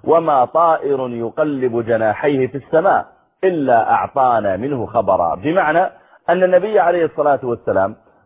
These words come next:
دل الصحابة والأمة من بعدهم على جميع الخير، على الآداب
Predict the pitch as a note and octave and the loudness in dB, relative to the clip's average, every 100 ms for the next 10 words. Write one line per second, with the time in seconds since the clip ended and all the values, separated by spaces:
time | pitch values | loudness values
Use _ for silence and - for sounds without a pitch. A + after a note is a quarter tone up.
0 | - C3 G#3+ F#3+ C#3+ - _ _ _ _ | -4 0 2 2 0 0 _ _ _ _
1 | _ C3+ C#3 C#3+ - F3 D#3+ D3 C#3 A#2 | _ -8 -6 -4 2 4 4 0 0 -2
2 | A#2 - F3+ D#3 - B2 A#2+ D#3+ D#3+ C#3+ | -2 -4 -4 -2 -2 -4 -2 -2 -2 -4
3 | C3 A#2 C#3+ D3+ D#3 - _ _ G#2+ C#3 | -6 -2 2 2 0 -4 _ _ -4 -2
4 | D3+ A#2+ A2 A#2 C#3 D#3+ - _ _ _ | 0 -2 0 0 0 -2 -10 _ _ _
5 | _ _ _ _ _ G2+ C3 C#3+ C3+ B2 | _ _ _ _ _ -2 2 2 2 0
6 | A#2 C3+ | 4 2